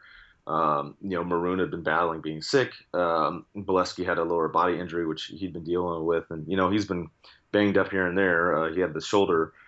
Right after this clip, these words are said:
um, issue, too, earlier in the season that kept him out for a little bit. But, uh, I would expect them both to be back. Um,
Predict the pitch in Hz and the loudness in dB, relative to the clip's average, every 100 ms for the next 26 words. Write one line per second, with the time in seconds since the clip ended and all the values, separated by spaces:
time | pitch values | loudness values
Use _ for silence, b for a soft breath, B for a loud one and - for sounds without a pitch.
0 | b - 90 87 82 85 80 76 110 87 | b -4 0 0 0 -4 -6 -2 2 4
1 | 87 85 82 78 - 80 80 76 85 80 | 4 4 2 -2 -6 -6 -6 -6 -6 -4
2 | 80 80 - 80 82 82 78 78 - 87 | -2 -2 -2 -2 0 0 0 -4 -2 0
3 | 78 - 95 82 78 76 B B B B | 0 0 2 4 2 0 B B B B
4 | B - 80 135 156 135 - 110 104 101 | B -4 2 4 4 2 0 -2 0 -2
5 | 95 107 101 - 80 87 87 87 87 - | 2 2 0 -10 -10 -6 -2 0 0 -6
6 | B B B B B 90 87 82 80 | B B B B B -8 -6 -6 -10